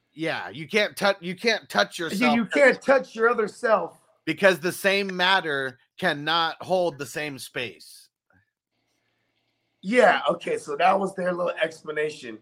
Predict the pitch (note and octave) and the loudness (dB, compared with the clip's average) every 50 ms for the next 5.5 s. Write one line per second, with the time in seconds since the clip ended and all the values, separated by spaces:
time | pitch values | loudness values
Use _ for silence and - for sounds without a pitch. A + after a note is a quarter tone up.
0 | _ _ _ - C#3 C#3 D3 D#3+ F3+ F#3+ G3 F#3+ F#3 F3+ F3 E3 D#3 D3 D3 - | _ _ _ -2 -2 -2 -2 -2 -2 -2 0 0 0 0 2 4 4 2 2 0
1 | - _ _ _ _ _ - - E3+ E3+ - - - B3+ A#3 G3 D#3 - G3+ A3 | -8 _ _ _ _ _ -4 -4 -4 -4 -4 -2 -2 0 0 0 2 4 6 6
2 | A3+ A#3 A#3 F#3+ F3 F#3 D#3+ D3+ D3 C#3+ C#3 C#3+ C#3+ - - - _ _ _ _ | 8 6 6 6 4 4 4 4 2 0 -2 -2 -6 -12 -20 -20 _ _ _ _
3 | _ _ - D#3+ D#3+ E3 - D#3 D#3 D3 C#3 - - _ _ _ _ _ _ _ | _ _ -8 -6 -6 -6 -4 0 2 2 2 2 -2 _ _ _ _ _ _ _
4 | _ - - D#3+ D#3+ - E3+ D#3 D3+ D3 D3 D3 - E3 D#3+ C#3 C3+ - - D#3 | _ -10 -4 -2 -2 -2 -2 -6 -12 -12 -12 -12 -14 -12 -12 -12 -10 -4 -2 0
5 | C3+ B2+ A#2 A2+ A#2+ B2+ C#3 D3 D3+ | 0 0 0 -2 0 2 2 2 2